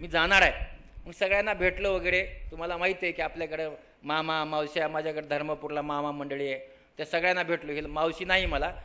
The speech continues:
लांबच्या मावशी आहेत, पण त्या सगळ्या लांबच्यालाही भेटलो. आणि मग बरेच आंबे वगैरे आले होते, आंबे खाल्ले, पुढच्या वेळेस खायला मिळणार नाहीत,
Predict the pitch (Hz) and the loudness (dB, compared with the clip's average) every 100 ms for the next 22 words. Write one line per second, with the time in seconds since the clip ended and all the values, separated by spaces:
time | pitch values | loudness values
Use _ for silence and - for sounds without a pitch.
0 | - - 139 175 180 175 160 143 - 113 | -16 -4 2 2 4 2 2 -2 -4 -12
1 | - _ - - 180 185 208 202 214 226 | -12 _ -20 -14 -8 -2 0 2 4 4
2 | 220 226 233 262 240 208 190 135 - _ | 4 4 4 6 6 4 2 -8 -14 _
3 | _ _ _ - - - - - - - | _ _ _ -20 -20 -20 -20 -20 -20 -20
4 | - - - 160 - - - 165 196 202 | -20 -20 -20 -20 -20 -20 -8 -6 -4 -2
5 | 202 190 214 208 180 196 214 208 202 190 | 0 4 6 6 4 6 4 6 8 8
6 | 190 190 185 180 175 185 190 180 185 180 | 8 4 4 4 4 0 0 0 0 -4
7 | 190 196 202 208 - 190 208 208 208 208 | -8 -4 -2 -2 -2 0 0 -2 -2 -2
8 | 190 185 | 0 -2